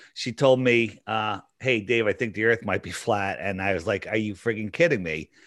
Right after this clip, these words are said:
What do you got?" And she sent me over a series of videos that Mark Sargent was putting out, who's, um, he, I call him the grandfather of flat Earth at this point. And, uh, he was looking, he was forced to look into flat Earth. And he's like, "Wait a minute, this is weird."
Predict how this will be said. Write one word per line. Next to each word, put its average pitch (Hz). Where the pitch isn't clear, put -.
What 120
do 117
you 110
got?" 123
And 98
she 117
sent 160
me 147
over 117
a 113
series 120
of 104
videos 101
that 101
Mark 117
Sargent 120
was 85
putting 95
out, 90
who's, 101
um, 95
he, -
I 107
call 113
him 110
the 98
grandfather 95
of 90
flat 95
Earth 92
at 87
this 107
point. 85
And, 110
uh, 107
he 135
was 120
looking, 135
he 127
was 135
forced 156
to 135
look 127
into 110
flat 113
Earth. 147
And 110
he's 107
like, 107
"Wait 117
a 98
minute, 85
this 143
is 80
weird." 87